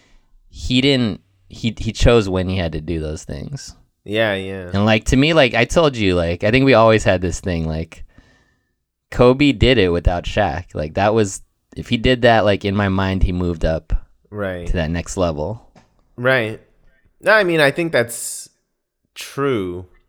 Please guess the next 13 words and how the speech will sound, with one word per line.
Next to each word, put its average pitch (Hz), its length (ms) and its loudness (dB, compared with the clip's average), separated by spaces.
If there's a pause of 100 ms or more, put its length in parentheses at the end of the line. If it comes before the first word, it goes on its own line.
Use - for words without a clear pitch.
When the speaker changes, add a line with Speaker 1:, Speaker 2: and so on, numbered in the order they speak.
(240)
Speaker 2:
You 170 140 -4
know, 113 140 2
I 113 120 2
don't 131 280 -2
think 123 360 -8 (840)
Speaker 1:
Like, 147 160 4
he 190 160 4
wasn't 190 340 4
so 127 580 6 (520)
proud 107 400 2
and 90 140 -2
so, 95 480 2
like, 85 380 -6